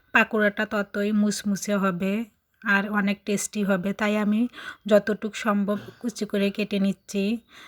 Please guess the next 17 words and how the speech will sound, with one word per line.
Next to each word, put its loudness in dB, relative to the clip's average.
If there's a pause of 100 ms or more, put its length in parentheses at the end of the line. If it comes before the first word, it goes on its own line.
(960)
আর 6
এই 4
পাকোড়াটা -2
কে -6
কে -6
খেতে -4
পছন্দ -2
করেন, 2
সেটা -4
অবশ্যই -2
কমেন্ট 0
করে 0
বলবেন। 2 (520)
তারপর 2
আমি 2
একটু -8
লবণ -2